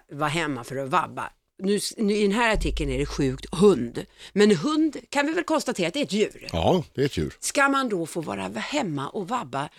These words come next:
Speaker 1: för sin, eh, boaorm som är sjuk också? Eller ska man dra, eh,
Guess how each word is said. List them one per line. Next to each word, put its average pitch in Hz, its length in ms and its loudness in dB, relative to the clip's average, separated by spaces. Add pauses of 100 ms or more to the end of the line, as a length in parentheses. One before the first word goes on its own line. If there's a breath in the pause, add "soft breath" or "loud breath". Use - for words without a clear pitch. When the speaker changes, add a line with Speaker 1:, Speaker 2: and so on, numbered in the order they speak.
(140 soft breath)
Speaker 1:
för 180 260 -2
sin, 127 440 -4
eh, 127 640 -8
boaorm 147 1300 0 (260)
som 170 200 -2
är 143 60 -4
sjuk - 280 -8
också? - 380 -4 (220 soft breath)
Eller 233 260 2
ska 226 220 2
man 214 300 0
dra, 196 380 4
eh, 190 60 0